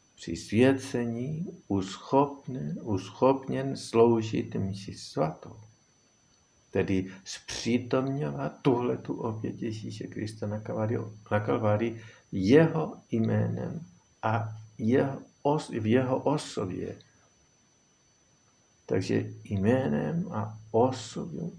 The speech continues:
osobou Ježíše Krista každý kněz může, má moc zpřítomnit,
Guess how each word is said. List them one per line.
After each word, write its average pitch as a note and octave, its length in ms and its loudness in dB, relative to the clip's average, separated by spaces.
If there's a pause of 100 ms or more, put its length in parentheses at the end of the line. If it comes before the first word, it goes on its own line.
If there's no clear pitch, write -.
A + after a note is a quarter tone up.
(100)
osobou A2+ 600 -4
Ježíše A2+ 520 -2
Krista C#3 480 -6
každý B2 720 -4
kněz - 720 -8 (960)
může, C#3+ 720 6 (480)
má A2 440 2 (360)
moc D#3+ 800 4 (880)
zpřítomnit, D3 1400 -2